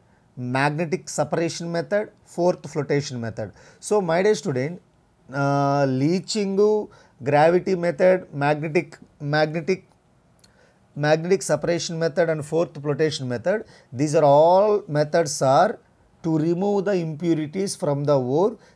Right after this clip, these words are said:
This is nothing but concentrations of the ore. Okay, my dear students, once again, my dear students, from the ore, how to remove the impurities? By two process, chemical process and physical process.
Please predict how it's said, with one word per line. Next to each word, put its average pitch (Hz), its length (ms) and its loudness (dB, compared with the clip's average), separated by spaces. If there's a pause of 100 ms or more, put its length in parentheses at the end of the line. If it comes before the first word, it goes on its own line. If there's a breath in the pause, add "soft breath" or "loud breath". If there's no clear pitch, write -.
This 160 220 -2
is 175 180 -4
nothing 160 400 -4
but 214 300 2
concentrations 147 840 -4
of 110 180 -6
the 117 100 -4
ore. 113 320 -4 (140)
Okay, 135 220 -2
my 170 160 -2
dear 175 100 0
students, 190 400 -4 (240 soft breath)
once 139 220 -2
again, 160 280 -2
my 160 120 -2
dear 160 100 -2
students, 170 440 -4 (260 soft breath)
from 185 380 -2
the 196 140 6
ore, 165 680 2 (180 soft breath)
how 151 240 2
to 202 180 -2
remove 185 340 2
the 180 60 2
impurities? 175 760 2
By 151 320 0 (800 soft breath)
two 214 320 -2 (240)
process, 147 560 2 (300 soft breath)
chemical 165 420 0
process 190 500 0
and 156 200 -4
physical 143 340 -4
process. 117 520 -8